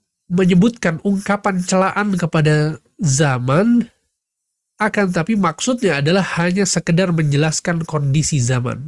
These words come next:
dan bukan untuk mencelanya. Ya, sehingga ungkapannya adalah celaan, tapi dia bukan sedang mencela.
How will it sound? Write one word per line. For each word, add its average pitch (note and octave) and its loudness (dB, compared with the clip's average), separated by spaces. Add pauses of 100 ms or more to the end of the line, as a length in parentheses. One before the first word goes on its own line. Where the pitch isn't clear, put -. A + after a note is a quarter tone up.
(120)
dan C#3 2
bukan D#3+ 0
untuk D3+ -4
mencelanya. B2+ -4 (840)
Ya, A#2 -4
sehingga F3+ 0
ungkapannya F#3+ -2
adalah E3 2
celaan, C#3+ -2 (240)
tapi F3 0
dia F#3+ 2
bukan E3+ 0
sedang D#3 0
mencela. D3 -2